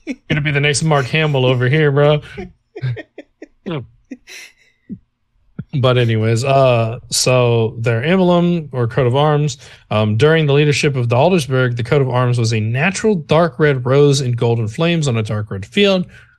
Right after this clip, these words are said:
Later, the flame was changed to a ribbon, and the rose was sometimes depicted as white. So it has seen some changes.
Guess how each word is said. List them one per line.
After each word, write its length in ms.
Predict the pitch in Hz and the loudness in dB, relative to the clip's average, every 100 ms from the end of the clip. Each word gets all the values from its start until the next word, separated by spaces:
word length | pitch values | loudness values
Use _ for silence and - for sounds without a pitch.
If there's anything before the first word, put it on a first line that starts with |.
| _ _ | _ _
Later, 260 | 127 143 143 | 0 2 2
the 100 | 127 | 0
flame 320 | - 127 123 | -2 -2 -2
was 160 | 113 - | -2 -4
changed 640 | - 208 233 233 208 - | -2 0 2 2 -2 -2
to 140 | - 156 | -2 0
a 120 | 135 | 0
ribbon, 580 | 120 180 196 196 196 190 - - | 2 2 4 2 0 -2 -12 -4
and 100 | 143 | 0
the 60 | 131 | 2
rose 500 | 117 127 143 139 151 | 2 4 4 4 0
was 160 | 139 | 0
sometimes 540 | - 139 127 135 131 117 | 0 0 -2 -2 -2 -2
depicted 500 | 123 - 98 - 95 | -6 -6 -6 -6 -6
as 100 | 95 | -6
white. 480 | 98 107 82 - - _ _ _ _ _ _ _ _ _ _ _ _ _ _ _ _ | -4 -4 -6 -14 -20 _ _ _ _ _ _ _ _ _ _ _ _ _ _ _ _
So 320 | - 95 90 | -10 -8 -8
it 100 | 92 | -10
has 380 | - 95 92 - 131 | -10 -8 -8 -8 -6
seen 340 | - 185 180 | -4 -4 -4
some 220 | 165 160 | -4 -6
changes. 560 | 147 - 92 98 135 - | -8 -8 -10 -10 -14 -16